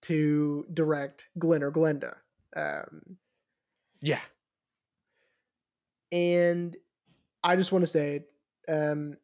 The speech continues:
Speaker 1: if you do look up Glen or Glenda, or if you've seen it, maybe you have out there, who knows? Um, it, Tim Burton nailed it.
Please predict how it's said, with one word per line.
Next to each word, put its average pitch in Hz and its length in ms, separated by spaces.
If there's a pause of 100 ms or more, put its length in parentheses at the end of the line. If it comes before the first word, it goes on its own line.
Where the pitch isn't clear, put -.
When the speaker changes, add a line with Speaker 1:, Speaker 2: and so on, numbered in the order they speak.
(120)
Speaker 1:
if 220 220
you 220 140
do 190 240
look 165 280
up 147 380
Glen 165 220
or 151 80
Glenda, 151 360
or 170 140
if 170 100
you've 247 140
seen 160 220
it, 143 200
maybe 160 200
you 233 100
have 165 460
out 123 200
there, 139 200
who 156 120
knows? 123 260 (560)
Um, 143 600 (1300)
it, 160 160
Tim 208 160
Burton 156 340
nailed 147 300
it. - 100